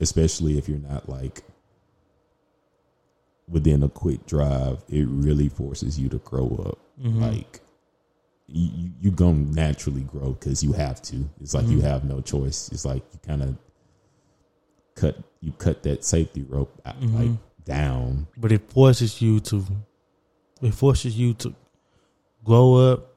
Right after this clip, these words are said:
Speaker 2: It forces you to do things that you probably wouldn't normally have to do when you have family, family around.
Speaker 1: Yep.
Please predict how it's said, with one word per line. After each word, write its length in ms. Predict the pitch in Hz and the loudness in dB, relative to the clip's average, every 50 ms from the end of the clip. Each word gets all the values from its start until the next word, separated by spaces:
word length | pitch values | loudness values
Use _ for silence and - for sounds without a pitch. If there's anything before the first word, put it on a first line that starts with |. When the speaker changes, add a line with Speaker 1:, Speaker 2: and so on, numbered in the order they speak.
| _ _ _ _ _ _ _ _ _ _ _ _ _ _ _ _ - - | _ _ _ _ _ _ _ _ _ _ _ _ _ _ _ _ -10 -10
Speaker 2:
It 120 | 117 - | -6 2
forces 280 | - 135 135 127 117 127 | 4 6 6 6 6 4
you 140 | 127 123 | 4 4
to 200 | 107 - - - - | 2 0 -6 -10 -2
do 180 | - 127 123 | 2 2 2
things 300 | 120 - 123 120 117 113 | 4 4 4 4 4 6
that 220 | 107 113 104 - - | 6 4 4 4 2
you 80 | 117 | 2
probably 320 | 107 - 120 117 117 117 113 | 6 6 6 6 6 6 6
wouldn't 240 | 117 117 113 110 110 | 4 4 4 4 2
normally 360 | 113 113 113 113 110 110 104 | 2 2 2 2 2 2 4
have 240 | 107 110 113 110 - | 4 2 2 0 -2
to 80 | - 104 | -6 -4
do 280 | 101 117 117 117 113 | 2 4 4 4 4
when 200 | 110 110 110 110 | 4 2 2 2
you 200 | 110 110 107 107 | 2 4 4 4
have 160 | 107 104 104 - | 4 4 2 0
family, 480 | - 110 110 110 110 110 113 113 117 | -2 0 0 2 0 0 0 0 -2
family 440 | - - - 120 127 131 131 131 131 | -4 -4 -2 0 0 2 2 2 2
around. 440 | 135 139 139 143 147 147 147 143 139 - - 69 - 64 64 65 67 67 69 | 2 4 4 4 4 2 2 0 -2 -8 -12 -14 -14 -14 -14 -12 -12 -10 -6
Speaker 1:
Yep. 100 | 147 - | -6 -8